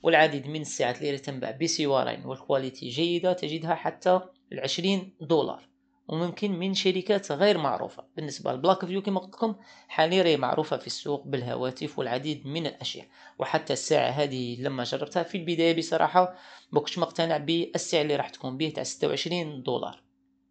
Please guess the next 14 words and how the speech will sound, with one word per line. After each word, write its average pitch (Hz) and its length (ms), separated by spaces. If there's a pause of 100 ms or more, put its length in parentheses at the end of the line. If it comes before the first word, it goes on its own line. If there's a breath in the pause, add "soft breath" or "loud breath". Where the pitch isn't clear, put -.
(540)
لكن 156 340
لما 127 260
جربتها 165 760 (260)
وتعرفت 135 440
على 117 460
الميزات 147 460
تاعها - 220
والوظائف 139 580
تاعها 123 300
واستعملتها، 139 880 (340 loud breath)
وخصوصا 147 600 (380 soft breath)
مقاومة 151 540
للماء 139 480
بالطبع 170 440